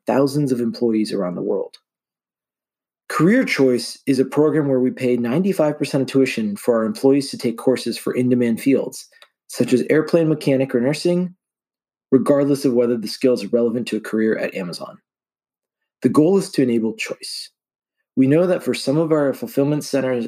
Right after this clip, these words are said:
employees, Amazon will be a career. For others, Amazon might be a stepping stone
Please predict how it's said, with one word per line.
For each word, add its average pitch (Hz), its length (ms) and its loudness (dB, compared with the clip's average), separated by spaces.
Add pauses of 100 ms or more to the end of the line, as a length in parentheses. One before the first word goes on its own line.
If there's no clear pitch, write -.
(240)
employees, 151 760 0 (440)
Amazon 156 600 2 (280)
will 117 100 4
be 120 180 2
a 117 60 2
career. - 520 -4 (640)
For - 220 -4
others, 208 540 0 (340)
Amazon 156 460 2
might 117 220 -4
be 131 100 2
a 113 60 0
stepping 147 420 -2
stone 98 360 -6